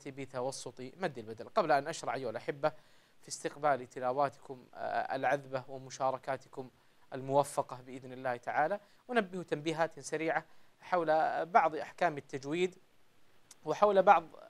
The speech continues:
اللحون الجلية أو الخفية التي قد ترد في هذه، آه، في تلاوة، آه، هذه الآيات. ننتبه أيها الأحبة الكرام أثناء تلاوتنا ل-، آه، آه، هذا المقطع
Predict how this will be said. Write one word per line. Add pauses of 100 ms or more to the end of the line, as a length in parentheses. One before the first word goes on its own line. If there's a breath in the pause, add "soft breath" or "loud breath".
(120)
اللحون (440 soft breath)
الجلية
أو
الخفية
التي
قد
ترد (340 soft breath)
في
هذه،
آه،
في
تلاوة، (100)
آه،
هذه
الآيات. (400 loud breath)
ننتبه
أيها
الأحبة
الكرام
أثناء
تلاوتنا
ل-،
آه، (500 soft breath)
آه،
هذا
المقطع